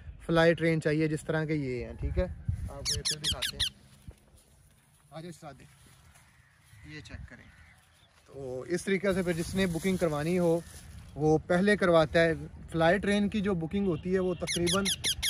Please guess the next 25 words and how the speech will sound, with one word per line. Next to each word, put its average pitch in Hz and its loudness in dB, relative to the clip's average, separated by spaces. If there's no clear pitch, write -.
अ, 170 6
एक 202 6
महीना 170 4
पहले 165 2
मैं 165 0
करता 151 -4
हूँ, 165 0
क्योंकि 170 0
बच्चा 156 0
छोटा 156 0
लेना 175 2
पड़ता 160 -2
है 147 0
order 147 -2
पे, 165 -2
और 151 6
उसके 175 4
बाद 165 8
उसको 170 4
बड़े 151 4
होते 160 2
हुए 156 4
इस 151 -4
तरह 160 2
बड़ा, 147 0